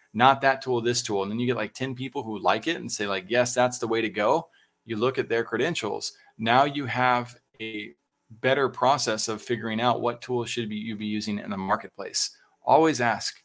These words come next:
um, other people who are along the path what they're using for their growth. Some common challenges or pitfalls businesses encounter with lead generation. Uh, I would say the most common one is giving up.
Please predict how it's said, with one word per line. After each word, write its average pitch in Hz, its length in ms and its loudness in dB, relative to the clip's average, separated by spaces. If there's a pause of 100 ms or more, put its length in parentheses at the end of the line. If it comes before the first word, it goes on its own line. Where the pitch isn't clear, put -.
(120)
um, 104 300 2
other 113 240 2
people 123 340 -4
who 104 80 -6
are 107 100 0
along 110 260 2
the 107 60 -4
path 107 300 0
what 113 260 -2
they're 117 160 -2
using 107 380 -8
for - 100 -20
their 95 120 -6
growth. 92 340 -8 (920)
Some 113 200 -4
common 143 440 6
challenges 123 840 2
or 117 220 2
pitfalls 98 560 -2
businesses 123 440 -4
encounter 120 340 4
with 110 120 0
lead 110 160 -2
generation. 104 580 -2 (560)
Uh, 113 160 4
I - 60 8
would 151 160 6
say 156 100 -2
the 143 80 2
most 127 220 2
common 127 340 4
one 110 140 0
is 107 100 -4
giving 107 260 -2
up. - 280 -4